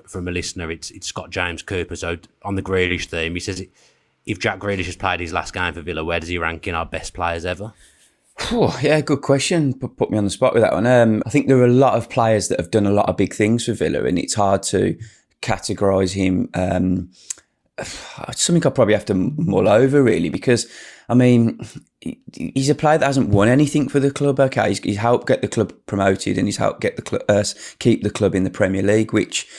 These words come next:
Speaker 2: you know, it, it will obviously go down in claret and blue folklore for that. But, um, just feel that, feel that some of the players that have actually won trophies, um, it would be hard to put him ahead of them,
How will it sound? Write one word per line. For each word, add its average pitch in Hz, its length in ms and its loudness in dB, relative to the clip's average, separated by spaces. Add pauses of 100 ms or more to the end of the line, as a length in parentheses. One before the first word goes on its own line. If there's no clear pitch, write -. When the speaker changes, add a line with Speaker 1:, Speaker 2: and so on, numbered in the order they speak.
(140)
Speaker 2:
you 123 80 2
know, 92 140 4
it, 95 100 4
it - 80 0
will 110 280 2
obviously 117 340 0
go 95 160 2
down 95 220 0
in 92 120 0
claret 98 260 0
and - 80 -4
blue 95 120 -2
folklore 95 480 0
for - 140 -2
that. 107 340 -2
But, 98 280 2 (340)
um, 107 400 4 (200)
just - 180 0
feel 117 280 4
that, 107 340 2 (280)
feel 131 160 4
that 107 120 2
some 131 200 4
of 117 60 4
the 110 80 2
players 107 460 2
that - 120 2
have 98 160 0
actually 104 340 0
won 104 340 2
trophies, 98 680 2 (120)
um, 95 480 0
it - 80 2
would - 100 -2
be 107 100 2
hard 104 300 0
to - 100 -8
put - 320 -4
him 101 440 0
ahead 107 320 -2
of 101 80 0
them, 104 260 0